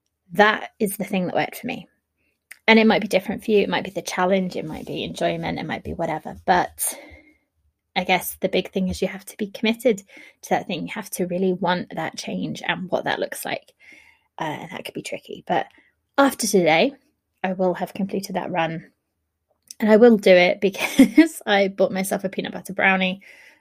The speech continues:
uh, to reward myself with. So that is downstairs. I can't have it till I've run. Um, so, yeah, <laughs> that's my Sunday. I hope you are having a,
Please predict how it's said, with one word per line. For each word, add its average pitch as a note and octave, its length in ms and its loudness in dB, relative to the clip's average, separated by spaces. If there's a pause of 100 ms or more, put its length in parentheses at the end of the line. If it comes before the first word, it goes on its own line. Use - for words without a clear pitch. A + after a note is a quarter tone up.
(120)
uh, E3+ 220 -2 (120)
to G3 160 0
reward G#3 260 6
myself - 360 0
with. - 240 -10 (120)
So - 180 -4
that G#3 220 4
is G3 80 -4
downstairs. F3 640 2
I - 40 -14
can't G#3 240 0
have F3 180 -2
it E3+ 240 4 (680)
till G3 140 2
I've F3+ 140 2
run. E3 380 0 (380)
Um, F3+ 480 -4 (920)
so, F#3+ 160 -2
yeah, F3+ 380 2 (580)
<laughs> - 60 -20
that's C#4+ 240 0
my C#4+ 100 6
Sunday. C#4+ 420 2
I G3 160 2
hope A#3 260 0
you A3+ 280 2
are - 60 -4
having F#3 500 -2
a, F3 320 -4